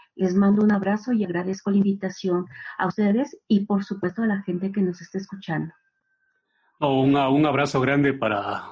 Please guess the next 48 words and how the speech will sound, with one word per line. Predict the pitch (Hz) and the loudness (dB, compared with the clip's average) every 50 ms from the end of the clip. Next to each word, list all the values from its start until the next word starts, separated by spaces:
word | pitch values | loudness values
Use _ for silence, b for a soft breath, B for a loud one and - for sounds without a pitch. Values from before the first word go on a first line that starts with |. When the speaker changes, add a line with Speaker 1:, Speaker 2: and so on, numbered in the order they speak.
| B B B | B B B
Speaker 2:
para | - 110 104 104 - | -6 -4 -4 -4 -2
ti, | - 123 127 120 | -2 0 0 0
Graciela, | 120 110 98 - - 131 147 151 143 127 - | 0 0 -2 -2 0 0 2 2 2 0 -2
para | - 110 107 104 104 | -2 -2 -4 -4 -2
Tito. | - 139 135 135 - 143 143 - | -2 -2 -2 -2 -4 -8 -6 -6
Saludos | - 110 107 120 123 123 117 - | -6 -4 -4 -2 -2 -4 -4 -4
fraternos, | - 120 110 - 131 139 143 135 127 | -6 -6 -4 -2 -2 -2 0 0 -2
ya | 120 | -2
estaremos | 113 - - 113 117 113 113 107 | -2 -4 -4 -4 -2 -2 -4 -4
conversando. | - - 107 107 107 107 - 147 156 156 156 151 143 135 B B B B B B B B B B B B | -6 -6 -6 -6 -6 -6 -4 -2 0 2 2 2 0 -2 B B B B B B B B B B B B
Y | 139 131 | -2 0
vaya | 147 156 156 143 | 2 2 0 0
que | 135 - | -2 -4
ustedes | - - 147 143 143 | -4 -2 0 2 2
nos | 139 127 117 | 2 2 2
dejan | 139 135 135 147 139 123 | 0 -2 -2 -2 -4 -2
siempre | - - 151 147 135 - 131 | 0 0 0 0 2 2 0
enseñanzas | 120 - - 117 120 123 127 127 - 127 110 | 0 0 -2 -2 0 0 -2 -2 -2 -4 -2
nuevas, | 131 139 151 156 151 156 135 | 0 2 2 4 2 2 0
lo | 117 | -2
que | - - | -2 -4
tú | - - 120 | -4 -4 -4
acabas | 104 - 127 127 131 117 | -2 0 0 0 0 -2
de | - 117 | -4 -6
comentar | - 120 113 117 110 110 - 151 170 180 - _ B B B B B B B B | -4 -4 -4 -4 -4 -2 -2 -2 0 -2 -4 _ B B B B B B B B
y | - | -4
lo | 131 127 113 | -2 -2 -2
que | - 127 | 0 0
hemos | 135 139 139 120 | 2 2 2 2
venido | 117 120 117 131 135 135 | 0 0 0 2 2 2
diciendo. | 127 117 - - 135 135 127 120 117 - B B B | 0 0 0 0 0 0 0 -2 -4 -8 B B B
Hay | B 139 147 139 | B -4 -4 -2
cantidad | - 160 139 131 127 127 - 123 120 123 143 170 185 180 - - _ | -2 0 0 0 0 -2 -2 -2 0 2 2 0 0 -2 -4 -10 _
de | - 123 120 | -6 -4 -2
voces, | 113 123 147 156 151 - - 143 131 - | 0 0 0 0 0 -2 -4 -4 -4 -2
hay | 139 131 | -2 -2
cantidad | 131 139 127 120 - 127 127 139 | 0 -2 -2 -2 0 0 0 0
de | 135 135 | 0 0
comunicaciones, | 135 120 117 113 113 113 110 - 113 104 - 135 135 143 139 131 131 123 - | -2 -2 0 0 0 -2 -2 -4 -6 -4 0 0 2 2 2 2 0 0 -2
el | 120 117 120 | -2 0 2
mundo | 131 143 143 139 127 | 2 4 4 2 2
está | 123 - - 127 120 | 0 -2 -4 -6 -6
girando | - - 131 127 127 127 117 117 | -4 -2 -2 0 0 0 0 -2
a | |
través | - - 113 120 127 120 | -2 -2 -2 -2 0 -2
de | 117 117 | -2 -2
la | 113 | -2
imagen, | 113 117 127 139 135 - 156 139 135 | -2 -2 -2 -2 -4 -4 -6 -6 -6